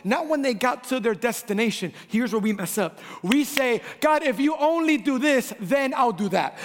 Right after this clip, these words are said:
God, if you only answer my question, then I'm in." What if that destination that you've, uh, made in your mind is a false one? What if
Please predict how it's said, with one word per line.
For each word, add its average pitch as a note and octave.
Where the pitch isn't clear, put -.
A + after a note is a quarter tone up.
God, D4+
if B3+
you C#4+
only D4+
answer D4+
my B3+
question, B3+
then C#4
I'm A3+
in." G#3+
What C4+
if -
that A3
destination A#3
that A3
you've, F#3
uh, F3+
made G#3+
in A3+
your G3+
mind F#3+
is E3+
a E3
false E3
one? A2
What A#3
if A3+